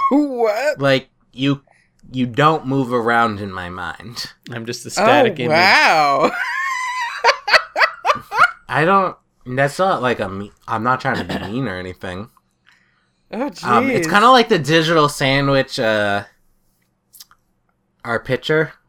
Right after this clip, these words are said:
Speaker 2: the Avatar picture, where there's two guys on it.
Speaker 3: Yeah.
Speaker 1: Uh-huh.
Speaker 2: And we both,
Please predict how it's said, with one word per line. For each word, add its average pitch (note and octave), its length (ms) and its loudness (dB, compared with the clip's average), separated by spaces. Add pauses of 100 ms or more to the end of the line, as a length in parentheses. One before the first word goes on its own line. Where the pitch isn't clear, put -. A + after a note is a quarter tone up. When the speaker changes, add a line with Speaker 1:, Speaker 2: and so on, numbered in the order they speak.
(100)
Speaker 2:
the A#2+ 100 -8
Avatar B2+ 480 0
picture, F3 420 -4
where A2+ 260 -2
there's G#2+ 200 -4
two A2+ 220 -6
guys G#2 320 -4
on C3 180 2
it. D3+ 140 -4 (120)
Speaker 3:
Yeah. F3+ 260 0
Speaker 1:
Uh-huh. F3+ 440 0
Speaker 2:
And C3+ 100 0
we B2 120 2
both, C3 500 2